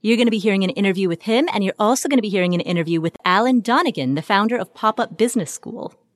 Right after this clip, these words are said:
That is what's in store for October. So again, to make sure that you don't miss any of these awesome upcoming episodes, make sure that you hit subscribe or follow in whatever app you're using to listen to this show.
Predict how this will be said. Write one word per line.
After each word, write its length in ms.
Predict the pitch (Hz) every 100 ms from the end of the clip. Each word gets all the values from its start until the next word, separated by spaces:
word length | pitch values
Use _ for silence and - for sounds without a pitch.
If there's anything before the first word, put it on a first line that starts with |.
| _ _ _
That 440 | 165 151 196 269 -
is 160 | 220
what's 220 | 240 -
in 140 | - 226
store 340 | - 226 240
for 240 | - 233 190
October. 540 | 202 - 233 214 143
So 160 | - 208
again, 240 | 240 214
to 80 | 208
make 160 | 226
sure 180 | - 240
that 80 | 226
you 100 | 214
don't 200 | 208 190
miss 180 | 202 -
any 260 | 196 214 254
of 80 | 208
these 140 | 208
awesome 280 | 175 185 190
upcoming 360 | 185 - 180 165
episodes, 400 | 185 196 175 190
make 160 | 175
sure 160 | - 180
that 100 | 185
you 80 | 170
hit 160 | 240
subscribe 640 | - 147 - 196 190 226 247 -
or 120 | 208
follow 540 | 247 240 165 135 139 147 - - - 208
in 160 | 214
whatever 500 | 196 - 240 262 285 254
app 220 | 247 247
you're 120 | 247
using 320 | 220 214 220 208
to 120 | 185
listen 300 | 180 190 202
to 100 | 170
this 240 | 175 -
show. 400 | - 165 127 131